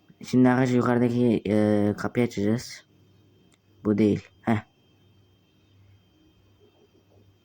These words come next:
Şu şöyleydi. Bir dakika.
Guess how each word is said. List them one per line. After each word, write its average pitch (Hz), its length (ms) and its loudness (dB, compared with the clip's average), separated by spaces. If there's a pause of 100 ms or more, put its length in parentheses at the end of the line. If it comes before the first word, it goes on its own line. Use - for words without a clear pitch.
(1800)
Şu - 580 -2
şöyleydi. 123 1000 2 (4000)
Bir 113 100 2
dakika. 107 260 -2